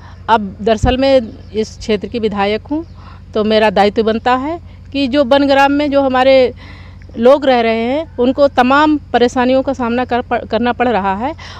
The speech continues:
और माननीय मुख्यमंत्री से मैं इस विषय पे बात करके उनकी समस्याओं से छुटकारा दिलाने की भरपूर कोशिश करूँगी।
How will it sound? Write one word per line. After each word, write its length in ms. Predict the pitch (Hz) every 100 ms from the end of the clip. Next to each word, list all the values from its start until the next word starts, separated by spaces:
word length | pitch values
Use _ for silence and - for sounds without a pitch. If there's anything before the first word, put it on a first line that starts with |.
| -
और 80 | 247
माननीय 400 | 254 254 277 302
मुख्यमंत्री 680 | 277 277 - 247 226 262
से 160 | 269 285
मैं 140 | 269
इस 200 | 262 247
विषय 200 | 240 247
पे 100 | 254
बात 340 | 233 202 247 -
करके 360 | 202 196 262 349 - - -
उनकी 220 | 269 285
समस्याओं 640 | 320 285 262 254 269 269 311
से 120 | 294
छुटकारा 420 | 269 240 233 247
दिलाने 400 | 247 233 220 254
की 220 | 254 339 - - - 185
भरपूर 400 | 247 247 330 349
कोशिश 340 | 214 - 190
करूँगी। 500 | 185 165 160 151 160